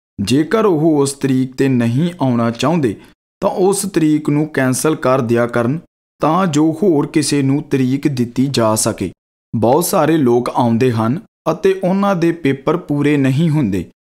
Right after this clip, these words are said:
ਅਤੇ ਉਹ ਬਾਅਦ ਵਿੱਚ ਫਾਲਤੇ ਜਮ੍ਹਾਂ ਕਰਾਉਂਦੇ ਹਨ, ਜਿਸ ਕਰਕੇ ਪ੍ਰੋਸੈਸ ਨੂੰ ਐਨਾਲਾਈਜ਼ ਕਰਨ ਵਿੱਚ ਟਾਈਮ ਲੱਗਦਾ ਹੈ। ਬਹੁਤ ਸਾਰੇ ਲੋਕਾਂ ਦੇ according law ਟੈਕਸ ਪੂਰੇ ਨਹੀਂ ਹੁੰਦੇ,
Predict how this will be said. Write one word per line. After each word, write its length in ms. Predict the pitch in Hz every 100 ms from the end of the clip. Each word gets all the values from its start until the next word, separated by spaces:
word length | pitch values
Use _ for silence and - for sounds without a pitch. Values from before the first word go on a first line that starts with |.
| _ -
ਅਤੇ 220 | - 180
ਉਹ 320 | 175 160 175
ਬਾਅਦ 380 | 135 120 151 139
ਵਿੱਚ 240 | 127 135
ਫਾਲਤੇ 500 | 143 131 131 120 151
ਜਮ੍ਹਾਂ 320 | 131 127 156 160
ਕਰਾਉਂਦੇ 440 | 139 120 113 104
ਹਨ, 200 | 104 95 - _ _ _ _ -
ਜਿਸ 340 | 92 165 185
ਕਰਕੇ 360 | 190 151 - 143
ਪ੍ਰੋਸੈਸ 640 | 139 135 135 147 151 -
ਨੂੰ 220 | 147 143
ਐਨਾਲਾਈਜ਼ 600 | 151 135 147 147 156 156
ਕਰਨ 360 | 156 127 127 120
ਵਿੱਚ 240 | 120 131
ਟਾਈਮ 360 | 139 127 120 120
ਲੱਗਦਾ 420 | 135 110 104 101
ਹੈ। 160 | 101 - _ _ _ _ -
ਬਹੁਤ 320 | 101 117 160 196
ਸਾਰੇ 320 | 190 170 175
ਲੋਕਾਂ 440 | 143 123 127 135
ਦੇ 220 | 117 - -
according 500 | 151 143 139 147 165
law 320 | 135 117 120 123 -
ਟੈਕਸ 320 | 151 147 190
ਪੂਰੇ 400 | - 135 139 147
ਨਹੀਂ 340 | 131 127 160
ਹੁੰਦੇ, 400 | 147 113 92 92